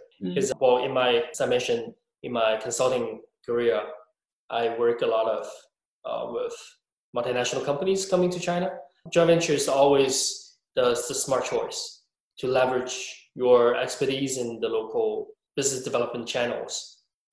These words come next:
Speaker 1: Okay, so you highly recommend a joint venture type of, uh, approach?
Speaker 2: Case by case, but, um, it's always good to consider this, uh,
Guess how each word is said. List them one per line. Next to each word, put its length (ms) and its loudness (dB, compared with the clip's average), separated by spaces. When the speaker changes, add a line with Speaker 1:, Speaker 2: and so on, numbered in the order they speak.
Speaker 1:
Okay, 340 0
so 340 4
you 260 2
highly 340 2
recommend 600 -2
a 220 -4
joint 340 -4
venture 720 -6
type 260 -4
of, 200 -4
uh, 160 -4
approach? 680 -8
Speaker 2:
Case 160 4
by 120 4
case, 460 2
but, 160 2
um, 480 2
it's 600 -10
always 280 4
good 220 -2
to 260 -2
consider 640 -2
this, 240 -6
uh, 240 -4